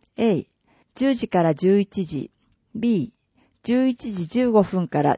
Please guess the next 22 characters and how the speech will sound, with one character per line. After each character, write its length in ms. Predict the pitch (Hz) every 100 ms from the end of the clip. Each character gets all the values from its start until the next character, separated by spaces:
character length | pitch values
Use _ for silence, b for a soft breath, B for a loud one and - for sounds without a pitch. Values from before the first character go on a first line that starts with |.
| -
十 200 | 202 247
二 160 | 240 240
時 140 | 175
十 240 | 151 226
五 120 | 196 170
分。 400 | - 143 127 - _ _ _ _ _ _ _ _ _ _ _ _ _ _ _ _ _ _ -
筋 240 | 254 277
力 360 | 269 254 254 233
ア 80 | 254
ッ 40 | -
プ 120 | 233
体 260 | 247 226 208
操。 480 | - 156 131 - _ _ _ _ _ _ _
七 300 | 185 196 233
日、 300 | 233 214 208 - _
十 240 | - 269 247
四 160 | 190 170 -
日、 220 | 151 - -
二 160 | 220 247
十 320 | 233 190 156
一 240 | 165 - 175
日、 440 | 180 - 170 -